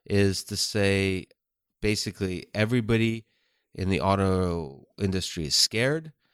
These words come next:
and I'm going to, you know, just like you go to Mars, I'm going to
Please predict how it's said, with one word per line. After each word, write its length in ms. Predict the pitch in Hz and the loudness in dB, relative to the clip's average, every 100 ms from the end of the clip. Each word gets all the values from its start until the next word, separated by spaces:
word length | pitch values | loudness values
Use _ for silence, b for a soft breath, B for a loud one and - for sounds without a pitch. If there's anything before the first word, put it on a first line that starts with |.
| _ _ - | _ _ -4
and 180 | 92 | 2
I'm 180 | 95 101 | 2 0
going 420 | 98 104 104 101 | 0 2 2 0
to, 560 | 92 - 95 92 90 82 | -4 -2 0 0 -4 -10
you 120 | - 95 | -8 -4
know, 120 | 82 | -4
just 240 | 101 98 | -2 -2
like 140 | 98 90 | -2 -4
you 80 | |
go 160 | 85 95 | 0 2
to 100 | 87 | 2
Mars, 480 | 92 110 135 131 - | 0 0 0 -4 -8
I'm 140 | 98 95 | -6 0
going 320 | 101 95 92 | 2 2 0
to 320 | - 85 82 | -6 -10 -14